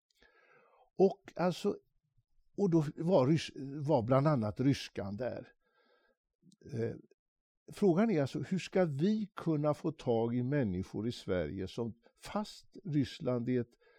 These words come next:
inget roligt land att ha att göra med och t-, en-, tänka så vara i och med eller något sånt. Hur ska man, ja, man kanske ska hi-, leta efter vissa av våra invandrare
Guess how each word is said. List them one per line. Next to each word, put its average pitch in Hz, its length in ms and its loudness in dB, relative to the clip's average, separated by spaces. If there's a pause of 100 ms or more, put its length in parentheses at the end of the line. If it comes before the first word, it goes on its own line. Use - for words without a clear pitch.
(380)
inget 131 400 4
roligt 123 460 4
land 101 320 4
att 113 60 0
ha 127 160 4
att 139 60 4
göra 160 360 6
med 143 240 -2
och 117 180 -4
t-, - 100 -18
en-, 151 320 -8
tänka 147 400 0
så 156 180 -2
vara 160 500 -2
i 117 320 -2
och 120 120 2
med 104 360 -4
eller 107 180 -6
något 113 160 -6
sånt. 101 280 -12 (800)
Hur - 120 -2
ska - 160 -6
man, 156 160 -2
ja, 208 280 -2
man 170 160 -4
kanske 175 300 -4
ska - 140 -4
hi-, - 180 -4 (120)
leta 220 480 -2
efter 147 400 -2
vissa 160 340 -2
av 139 80 2
våra 147 240 2
invandrare 185 840 4